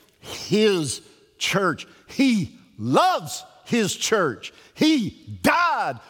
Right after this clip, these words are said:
for His church. He's building His church. But I, I wanna see a, you know, we're, we're seeing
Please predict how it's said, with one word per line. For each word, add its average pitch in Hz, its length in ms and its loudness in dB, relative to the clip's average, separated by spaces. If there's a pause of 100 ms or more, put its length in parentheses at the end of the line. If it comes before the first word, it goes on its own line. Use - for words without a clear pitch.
for 214 140 2
His 208 240 -2
church. 175 480 -2 (200)
He's 233 440 0
building 190 1000 -2 (140)
His 220 220 0
church. 156 440 -2 (280)
But 147 220 -6
I, 123 140 -4 (200)
I 135 80 -6
wanna 156 200 -6
see 151 240 -6
a, 85 120 -6 (260)
you - 80 -4
know, 127 80 -4
we're, 110 240 -4
we're 113 120 -6
seeing 123 380 -6